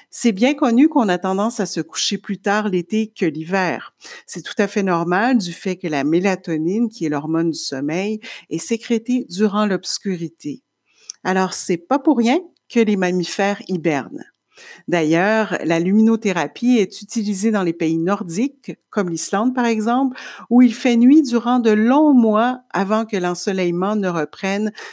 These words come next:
pratiquement en permanence durant les mois d'été. Quand il fait soleil beaucoup plus tard, il faut donc créer l'obscurité du mieux que l'on peut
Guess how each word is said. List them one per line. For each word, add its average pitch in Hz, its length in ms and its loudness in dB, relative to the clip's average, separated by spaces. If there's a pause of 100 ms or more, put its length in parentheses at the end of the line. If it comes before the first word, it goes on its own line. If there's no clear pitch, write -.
(120)
pratiquement - 840 -4
en 277 220 0
permanence 196 1080 -2
durant 170 380 -4
les 165 120 2
mois 160 200 -2
d'été. 147 460 -10 (760)
Quand 262 260 0
il 240 120 4
fait 208 200 0
soleil 185 400 0
beaucoup 170 300 -6
plus 170 180 -10
tard, 233 500 0
il 160 180 -6
faut 190 260 -6
donc 180 340 -2
créer 220 560 0 (360)
l'obscurité 233 920 0
du 202 180 0
mieux 254 240 6
que 339 100 2
l'on 220 280 2
peut 220 380 -6